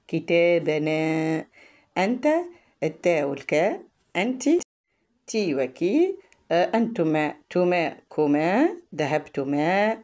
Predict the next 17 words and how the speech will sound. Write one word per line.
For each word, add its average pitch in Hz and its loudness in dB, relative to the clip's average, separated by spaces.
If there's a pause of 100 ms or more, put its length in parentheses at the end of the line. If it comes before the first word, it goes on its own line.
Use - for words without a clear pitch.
(140)
لكما. 160 0
معناتها 120 -8
ينجم 170 -2
زادة 196 0
يتصل 196 -2
قلنا 240 -2
بحرف 233 -4
جر، 165 -2 (180)
لي 170 -4
تولي 220 -2
لا، 190 0 (200)
لكما، 156 -2
ما 143 0
نجموش 147 -4
نقول 170 -4
لكما، 160 -4
لكما. 156 -4